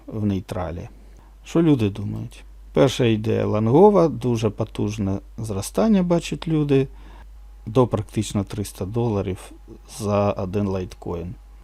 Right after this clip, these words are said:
І цей прогноз на двадцять четвертий рік.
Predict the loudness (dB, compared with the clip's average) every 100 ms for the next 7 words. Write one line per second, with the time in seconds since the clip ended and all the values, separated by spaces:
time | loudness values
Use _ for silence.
0 | -20 -14 -8 0 0 2 0 2 2 2
1 | 0 -8 -18 -10 -2 2 6 6 4 0
2 | -8 -20 -20 -20 -14 -6 0 0 0 -4
3 | -4 -6 -4 -4 -2 -6 -10